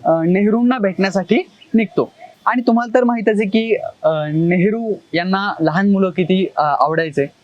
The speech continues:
तर, अ, राज कपूर यांना अशी कल्पना सुचली की, आपण असं केलं तर की, फिल्ममध्ये आपण चाचा नेहरू म्हणून ज्यांना दाखवणार आहोत, त्या व्यतिरिक्त खुद्द पंतप्रधान नेहरूंनाच, अ, फिल्ममध्ये दोन मिनिटासाठी रोल करायला सांगितलं तर.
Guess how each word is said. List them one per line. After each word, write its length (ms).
तर, 140
अ, 160
राज 260
कपूर 240
यांना 220
अशी 200
कल्पना 380
सुचली 300
की, 120
आपण 340
असं 180
केलं 260
तर 100
की, 340
फिल्ममध्ये 420
आपण 360
चाचा 360
नेहरू 300
म्हणून 280
ज्यांना 220
दाखवणार 480
आहोत, 280
त्या 100
व्यतिरिक्त 480
खुद्द 260
पंतप्रधान 560
नेहरूंनाच, 720
अ, 300
फिल्ममध्ये 560
दोन 240
मिनिटासाठी 580
रोल 220
करायला 300
सांगितलं 320
तर. 180